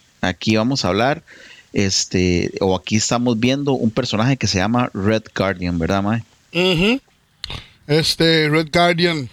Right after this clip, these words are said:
Speaker 2: era parte de, de, de, de los,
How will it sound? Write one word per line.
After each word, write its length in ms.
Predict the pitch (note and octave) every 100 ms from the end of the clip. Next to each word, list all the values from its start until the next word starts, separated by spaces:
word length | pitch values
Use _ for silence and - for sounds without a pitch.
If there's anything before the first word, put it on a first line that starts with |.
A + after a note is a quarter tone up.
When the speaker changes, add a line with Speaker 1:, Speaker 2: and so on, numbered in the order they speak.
| _ _ _
Speaker 2:
era 220 | C#3+ D3+ D#3
parte 420 | E3 D#3+ - E3
de, 200 | D#3 C3
de, 240 | C3 C3 B2+
de, 300 | C3 B2 A2+ _ _ _ - - - -
de 220 | C#3 D3
los, 500 | D3 C#3+ - -